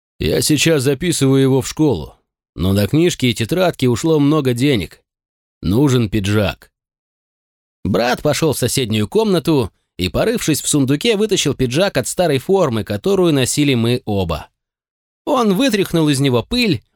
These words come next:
расправил складки и осторожно надел его на Мевлюта. «Очень тебе идёт этот просторный пиджак»,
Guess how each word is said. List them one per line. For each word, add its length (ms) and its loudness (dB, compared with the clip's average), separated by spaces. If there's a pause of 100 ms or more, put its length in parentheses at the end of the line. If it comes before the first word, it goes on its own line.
расправил 640 0
складки 400 0
и 60 2
осторожно 560 0
надел 340 0
его 260 2
на 60 2
Мевлюта. 600 -2 (960)
«Очень 380 0
тебе 340 2
идёт 320 0
этот 220 -6
просторный 500 0
пиджак», 580 -2